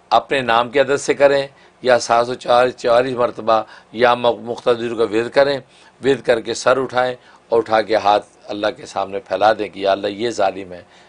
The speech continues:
इस जालिम को जुल्म से निजात दे और इस जालिम को कैफिर किरदार तक पहुँचा। बस वो आप, आपके हाथ भी नीचे नहीं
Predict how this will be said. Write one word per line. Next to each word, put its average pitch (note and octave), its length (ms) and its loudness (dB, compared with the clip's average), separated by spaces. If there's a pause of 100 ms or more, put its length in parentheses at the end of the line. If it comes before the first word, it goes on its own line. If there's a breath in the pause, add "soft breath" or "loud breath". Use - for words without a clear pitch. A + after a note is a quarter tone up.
इस G#2+ 120 -10
जालिम G2+ 300 -2
को G2 100 -12
जुल्म G2+ 300 -10
से G2 180 -10
निजात G2 320 0
दे A#2 220 -6 (380 soft breath)
और A2+ 80 -2
इस G2 80 -8
जालिम F#2+ 300 0
को G#2+ 100 -6
कैफिर F#2+ 360 -8
किरदार F2 360 -10
तक - 140 -18 (100)
पहुँचा। - 300 -20 (600 soft breath)
बस A2 220 -4
वो A2+ 60 2
आप, G#2+ 280 4
आपके G2 520 -4
हाथ G2+ 220 2 (360)
भी G2 220 -14
नीचे G#2 340 -8
नहीं G#2+ 240 -10